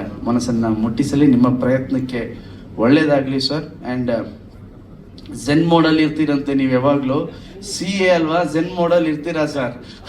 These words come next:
<laughs> So, ಆ zen ಮೋಡಲ್ಲಿ ಏರಿ, ಒಳ್ಳೇದಾಗ್ಲಿ ಸರ್ ನಿಮ್ಗೆ. And ನಮ್ಮ ಪ್ರವೀಣ್ ಶೆಟ್ರು ಅವರ ಮಗ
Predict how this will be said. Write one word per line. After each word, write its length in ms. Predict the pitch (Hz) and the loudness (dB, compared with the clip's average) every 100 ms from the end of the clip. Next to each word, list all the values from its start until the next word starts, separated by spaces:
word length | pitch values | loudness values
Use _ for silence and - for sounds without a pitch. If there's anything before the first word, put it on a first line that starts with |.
| - 170 156 - - - - - - - - - - - - - - - | -6 -4 -4 -6 -6 -6 -6 -6 -8 -10 -10 -10 -8 -8 -8 -14 -14 -6
<laughs> 100 | - | 0
So, 120 | 170 151 - - - - | 0 0 -6 -14 -10 -2
ಆ 60 | 175 135 | -2 0
zen 240 | 170 175 | 0 0
ಮೋಡಲ್ಲಿ 440 | 180 175 170 156 151 | 2 4 4 2 0
ಏರಿ, 140 | 165 | -2
ಒಳ್ಳೇದಾಗ್ಲಿ 680 | 151 127 151 160 151 147 139 | -4 -2 0 0 -2 -2 -4
ಸರ್ 200 | 135 131 | -4 -4
ನಿಮ್ಗೆ. 380 | 131 131 131 135 127 | -2 -2 -4 -4 -4
And 140 | 120 110 113 123 - - | -4 -4 -8 -14 -18 -12
ನಮ್ಮ 180 | 113 117 113 104 - - - - - | -6 -4 -4 -6 -10 -18 -18 -20 -6
ಪ್ರವೀಣ್ 320 | 123 135 139 | -2 0 0
ಶೆಟ್ರು 440 | - 127 123 123 | 0 -2 0 0
ಅವರ 80 | 120 117 110 101 - 104 | 2 2 0 -2 -8 -2
ಮಗ 200 | 113 113 | 0 2